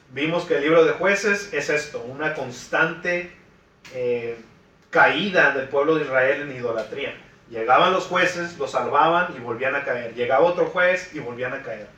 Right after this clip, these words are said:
Una constante caída del pueblo de Israel al entrar a la idolatría. Entonces, ahora sí. Jefté, Jueces once uno. Jefté, el Ga-, Gadita,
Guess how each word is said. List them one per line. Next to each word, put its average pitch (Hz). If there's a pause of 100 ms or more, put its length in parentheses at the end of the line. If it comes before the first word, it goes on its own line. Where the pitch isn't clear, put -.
(300)
Una 175
constante 156
caída 143
del 139
pueblo 147
de 143
Israel 135 (120)
al 120
entrar 123
a 135
la 127
idolatría. 113 (760)
Entonces, 139
ahora 139
sí. - (2500)
Jefté, 165 (920)
Jueces 156
once 156
uno. 135
Jefté, 190 (580)
el 143
Ga-, 143
Gadita, 147